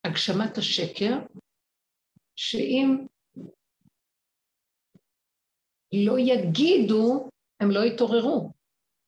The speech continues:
פעם, על ידי הפעולה והעשייה שעשינו בפנים, זה עוד עבד.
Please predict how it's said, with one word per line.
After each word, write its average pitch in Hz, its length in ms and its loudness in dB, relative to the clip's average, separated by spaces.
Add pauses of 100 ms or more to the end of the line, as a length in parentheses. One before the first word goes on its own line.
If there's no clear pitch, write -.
(680)
פעם, 240 540 0
על 208 80 0
ידי 208 300 2
הפעולה 247 520 -2
והעשייה 214 460 -4
שעשינו 220 580 -4
בפנים, 214 840 -6 (2000)
זה 165 160 -10
עוד 196 180 -8
עבד. 214 440 -8